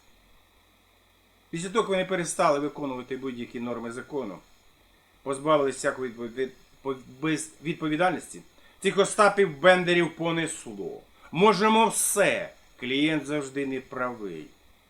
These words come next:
Автомати юродам видали.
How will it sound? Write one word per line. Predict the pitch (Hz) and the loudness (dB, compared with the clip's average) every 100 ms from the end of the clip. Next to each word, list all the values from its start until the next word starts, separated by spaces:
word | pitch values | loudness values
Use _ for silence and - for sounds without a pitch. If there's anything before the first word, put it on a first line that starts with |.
| _ _ _ _ _ _ _ _ _ _ _ _ _ _ _ _ _ _ _ _ _ _ _ _ _ _ _ _ _ _ _ _ _ _ _ _ _ _ _ _ _ _ _ _ _ | _ _ _ _ _ _ _ _ _ _ _ _ _ _ _ _ _ _ _ _ _ _ _ _ _ _ _ _ _ _ _ _ _ _ _ _ _ _ _ _ _ _ _ _ _
Автомати | - 185 - 269 294 262 | 2 4 6 6 4 4
юродам | 170 131 104 85 85 82 | -2 -2 -4 -6 -8 -10
видали. | 80 73 67 | -10 -10 -12